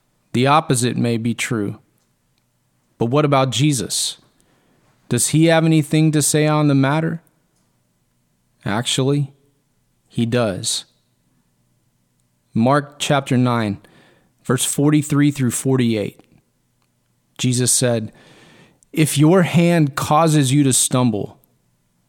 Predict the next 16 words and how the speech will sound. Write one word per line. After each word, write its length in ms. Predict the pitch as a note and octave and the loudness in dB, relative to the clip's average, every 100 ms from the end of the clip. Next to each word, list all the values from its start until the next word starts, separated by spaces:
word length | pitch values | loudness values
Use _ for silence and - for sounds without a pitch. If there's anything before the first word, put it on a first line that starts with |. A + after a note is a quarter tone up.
| _ | _
cut 240 | - C3+ | -4 0
it 80 | C3 | 0
off. 500 | A#2+ A2+ A2 - - _ _ _ _ _ _ _ _ _ _ _ - | 0 -2 -4 -12 -16 _ _ _ _ _ _ _ _ _ _ _ -4
It 120 | B2+ | 0
is 160 | B2 | 0
better 480 | A2 G#2 C#3+ D#3 F3 | -2 0 2 4 2
for 180 | E3 C#3+ | 0 -2
you 240 | C3 C#3 C#3 | 2 2 0
to 180 | B2+ - | -4 -2
enter 360 | D3+ D#3 E3+ D#3+ | 0 0 0 0
life 420 | C3+ C3 B2+ - | 0 0 -2 -6
crippled 760 | - - D#3+ D#3 - G2 G#2 - - | -8 -2 0 0 -4 -8 -10 -16 -12
than 500 | A2+ A#2+ A#2+ A#2 A2+ - - - _ _ _ | -4 -2 0 0 -2 -6 -20 -20 _ _ _
having 440 | - D3+ C#3 A#2+ A2 _ _ - | -2 0 2 0 -2 _ _ -6
two 280 | - G#3 G#3 | 0 2 2
hands 640 | - G2+ E2 - - - | 0 -4 -6 -6 -6 -6